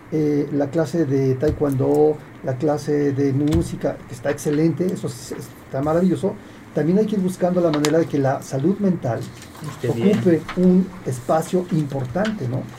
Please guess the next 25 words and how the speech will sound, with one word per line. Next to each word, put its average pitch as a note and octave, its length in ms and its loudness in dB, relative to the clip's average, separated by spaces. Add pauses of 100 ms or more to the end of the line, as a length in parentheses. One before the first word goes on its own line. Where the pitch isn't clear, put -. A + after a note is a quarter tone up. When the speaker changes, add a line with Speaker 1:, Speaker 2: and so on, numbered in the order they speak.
(220)
Speaker 1:
En D#3 120 0
la, D#3+ 160 2
en D#3 140 0
las D3 300 0
políticas G3+ 500 2
públicas, F#3 520 -4 (540)
hoy E3+ 140 4
por F3+ 200 2
hoy, G3 180 4 (500)
yo E3 160 4
creo G3+ 220 6
que G#3 100 0
si E3+ 220 0
el D#3 140 4
gobierno, E3+ 600 4
los E3+ 220 6
gobiernos F#3+ 480 6
del E3 140 4
mundo F3+ 280 4
invirtieran E3+ 500 4
más F3+ 200 0
en E3+ 60 0
salud D3+ 220 -4
mental, C#3 440 0 (420)
el D#3 100 0